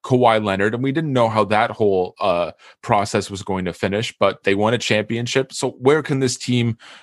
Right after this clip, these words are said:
go from there? There's gonna be a lot of rebuilding over the next couple of years. We don't know where this offseason is going to take us, if Fred VanVleet's gonna stick around, if,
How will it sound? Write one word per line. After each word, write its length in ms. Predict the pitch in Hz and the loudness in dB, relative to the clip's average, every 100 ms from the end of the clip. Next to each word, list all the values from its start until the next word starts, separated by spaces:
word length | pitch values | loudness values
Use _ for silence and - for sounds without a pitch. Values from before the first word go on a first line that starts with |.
| _ | _
go 180 | - 120 | 2 2
from 280 | 110 117 110 | 2 0 4
there? 180 | 120 101 | 4 4
There's 220 | 95 - | 2 0
gonna 180 | 147 156 | 0 2
be 140 | 185 | 2
a 80 | 147 | 4
lot 180 | 139 139 | 4 4
of 100 | 123 | 2
rebuilding 600 | 127 123 123 135 120 101 | 2 4 4 4 2 0
over 180 | 95 | -2
the 100 | 95 | -2
next 260 | 98 98 - | -2 -4 -2
couple 260 | 110 98 101 | -2 -2 0
of 40 | |
years. 220 | 104 101 | 2 2
We 80 | 85 | 0
don't 240 | 101 110 | -2 -2
know 80 | 117 | -2
where 160 | 113 104 | 0 0
this 200 | 104 - | 0 2
offseason 480 | 101 107 120 110 117 | 2 2 -2 0 -2
is 120 | 110 | -2
going 160 | 117 | -2
to 80 | 117 | -2
take 300 | 107 123 120 | 0 -2 0
us, 160 | 127 - | -4 -4
if 100 | - | -4
Fred 220 | 104 92 | -2 0
VanVleet's 480 | 90 85 104 127 - | 0 -2 0 0 0
gonna 180 | 135 127 | -2 -2
stick 300 | - 131 131 | -2 0 2
around, 320 | 123 123 120 | 4 2 0
if, 160 | 95 | -2